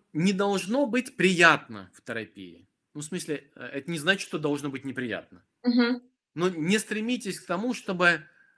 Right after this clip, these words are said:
Speaker 1: а, вас там, вы приходили на терапию, вас, ну, ну, ну, целовали,
Speaker 2: Конечно.
Speaker 1: обогревали, инсайты вам давали,
Speaker 2: Это
Speaker 1: приходили,
Speaker 2: да,
Speaker 1: охренеть,
Speaker 2: про комфорт
Speaker 1: терапевт.
Speaker 2: говоришь, да? Вам не должно быть комфортно.
Speaker 1: Да,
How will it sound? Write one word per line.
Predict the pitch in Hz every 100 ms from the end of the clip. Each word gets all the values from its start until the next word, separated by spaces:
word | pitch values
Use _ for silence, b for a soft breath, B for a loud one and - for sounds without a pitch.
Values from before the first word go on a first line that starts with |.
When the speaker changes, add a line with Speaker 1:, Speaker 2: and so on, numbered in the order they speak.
| _ -
Speaker 1:
а, | 135 135 135 135 131 123
вас | 165 185
там, | - 180 170 156 _ -
вы |
приходили | 165 170 175 180
на | 165
терапию, | 165 165 160 247 202
вас, | 175 175 -
ну, | 175 190
ну, | 185
ну, | 180 208 190
целовали, | 156 180 170 247 277 208 180 165 - -
Speaker 2:
Конечно. | 247 240
Speaker 1:
обогревали, | 185 175 170 170 240 196 180
инсайты | 165 - 208 247 - 202
вам | 185
давали, | 180 175
Speaker 2:
Это | -
Speaker 1:
приходили, | 622 659 - 330
Speaker 2:
да, | 320
Speaker 1:
охренеть, | - 214 208 247 311 349
Speaker 2:
про | 370
комфорт | - 190 247 247
Speaker 1:
терапевт. | 226
Speaker 2:
говоришь, | 208 196 185 180
да? | 247 349
Вам | 277
не | 285
должно | 285 294 311
быть | 302
комфортно. | - 294 285 359 311 208 196 160 - _ _ -
Speaker 1:
Да, | 156 147 -